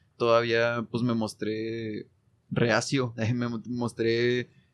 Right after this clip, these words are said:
este, resistencia a, a, a tener un tra-, a tener apoyo químico,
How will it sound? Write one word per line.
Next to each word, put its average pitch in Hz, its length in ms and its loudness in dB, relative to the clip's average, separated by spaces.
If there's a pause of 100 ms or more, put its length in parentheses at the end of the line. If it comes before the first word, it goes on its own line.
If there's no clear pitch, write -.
(140)
este, 104 840 -4
resistencia 117 960 0
a, 104 280 -6 (160)
a, 104 220 0
a 107 120 0
tener 107 320 -2
un 110 80 -2
tra-, - 160 -6 (400)
a 113 80 0
tener 123 240 4
apoyo 127 340 0
químico, 113 320 -8